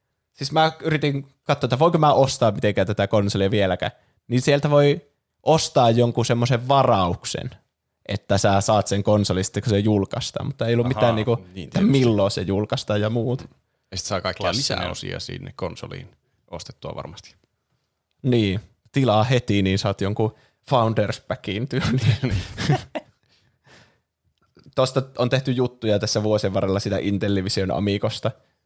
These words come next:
Speaker 1: Ja pelijournalistit on vähän niinku, no dissannut sitä konsolia, että mitä helvettiä, tämähän on ihan vanhanaikainen sille, että tää kaikki
Speaker 2: Niin.
Speaker 1: tekki tässä on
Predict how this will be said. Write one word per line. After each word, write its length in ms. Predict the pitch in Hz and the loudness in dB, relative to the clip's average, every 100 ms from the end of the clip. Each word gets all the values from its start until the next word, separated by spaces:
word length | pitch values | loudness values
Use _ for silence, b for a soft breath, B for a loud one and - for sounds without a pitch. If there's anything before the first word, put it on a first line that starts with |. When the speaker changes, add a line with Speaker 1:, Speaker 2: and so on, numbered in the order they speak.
| - | -10
Speaker 1:
Ja 80 | 104 | -4
pelijournalistit 880 | 117 110 107 101 101 104 101 - 107 | 0 2 4 4 2 0 -2 -2 -4
on 100 | 98 | 0
vähän 240 | 143 113 | 0 0
niinku, 300 | 107 110 110 120 | 0 -2 -2 0
no 200 | 131 131 | 0 2
dissannut 420 | 151 - 151 127 | 0 2 2 2
sitä 160 | - 113 | 2 2
konsolia, 420 | 123 123 120 113 | 4 4 2 0
että 120 | 110 | 0
mitä 240 | 117 120 113 | 0 2 4
helvettiä, 440 | 107 107 104 98 | 2 0 -2 -4
tämähän 200 | 110 135 | 0 2
on 60 | 110 | 2
ihan 200 | 107 123 | 2 2
vanhanaikainen 920 | 113 110 113 104 98 98 101 104 110 | 2 2 0 0 0 0 -2 -4 -4
sille, 220 | 107 110 | -2 0
että 160 | 110 110 | -2 -2
tää 200 | 113 110 | -2 0
kaikki 260 | 110 - | -4 -4
Speaker 2:
Niin. 80 | 87 | -2
Speaker 1:
tekki 320 | 113 90 - | 0 -2 -4
tässä 340 | 101 117 - | -2 -2 2
on 100 | 113 | 2